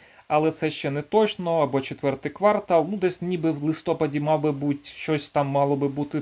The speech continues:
по дропу, але поки що нічого невідомо.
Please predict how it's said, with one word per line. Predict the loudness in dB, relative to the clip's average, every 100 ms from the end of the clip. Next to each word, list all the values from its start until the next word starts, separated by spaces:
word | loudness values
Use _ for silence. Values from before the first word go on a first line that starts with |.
| -6
по | -4
дропу, | 0 2 0 0 0 2
але | 2 0 0
поки | -4 -6 -8
що | -8 -8
нічого | -8 -6 -2 0 -2 -8 -20 -20 -6
невідомо. | -2 0 0 2 0 -2